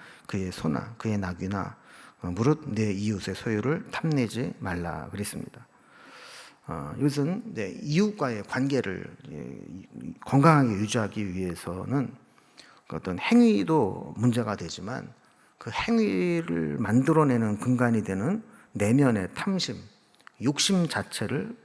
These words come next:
버리라는 겁니다. 마음으로 짓는 죄는 겉으로 이렇게 드러나지 않기 때문에 사람들이 쉽게 생각할 수 있습니다. 뭐, 마음으로야 내가 뭐, 어, 나,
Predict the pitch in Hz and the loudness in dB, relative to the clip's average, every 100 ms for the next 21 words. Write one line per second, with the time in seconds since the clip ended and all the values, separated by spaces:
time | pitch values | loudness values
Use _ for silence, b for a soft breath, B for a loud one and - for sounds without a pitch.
0 | - - 175 151 110 123 - 50 - - | -4 4 6 6 4 0 -4 -12 -16 -20
1 | - _ _ B B B B B B B | -20 _ _ B B B B B B B
2 | B B B _ - 107 151 190 190 170 | B B B _ 2 6 8 6 6 6
3 | 131 - 123 127 123 104 90 113 98 - | 4 2 2 4 2 0 -2 -2 -2 -6
4 | - _ _ - 87 123 - 180 160 110 | -16 _ _ -14 -8 -8 -4 0 0 -2
5 | - - _ 127 - - 113 92 73 _ | -6 -18 _ -20 -20 -20 -18 -14 -14 _
6 | - 151 185 170 120 95 143 117 98 87 | -6 0 2 0 -4 -8 -8 -6 -8 -8
7 | 117 98 - _ B B B - 98 143 | -10 -10 -14 _ B B B -12 -6 -4
8 | 151 135 110 113 165 - 101 - 214 214 | -4 -4 -4 -6 -8 -14 -10 -6 -6 -4
9 | 143 160 147 120 - 110 117 113 - - | -4 -2 -4 -6 -6 -8 -10 -14 -16 -20
10 | - _ _ _ _ - - 113 92 143 | -20 _ _ _ _ -12 -8 -6 -2 0
11 | 175 143 127 123 104 110 104 98 95 - | 0 0 -2 -4 -6 -8 -8 -10 -12 -14
12 | B B B - 82 82 82 92 | B B B -16 -14 -12 -8 -8